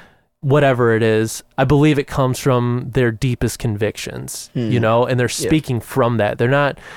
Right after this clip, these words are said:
Speaker 1: they didn't read a book on it and they're like, "Oh, let me just go speak this." And they're, like,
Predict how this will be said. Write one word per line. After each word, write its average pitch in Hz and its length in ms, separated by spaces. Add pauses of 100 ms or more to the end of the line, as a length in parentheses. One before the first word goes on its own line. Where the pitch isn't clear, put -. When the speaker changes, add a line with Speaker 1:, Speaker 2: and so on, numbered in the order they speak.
(120)
Speaker 1:
they 135 80
didn't 156 220
read 123 160
a 107 60
book 117 340
on 107 180
it 113 180
and 120 100
they're 123 140
like, 123 280
"Oh, 254 180
let 180 140
me 196 80
just 185 180
go 190 200
speak 190 320
this." 196 220
And 135 100
they're, 127 120
like, 117 280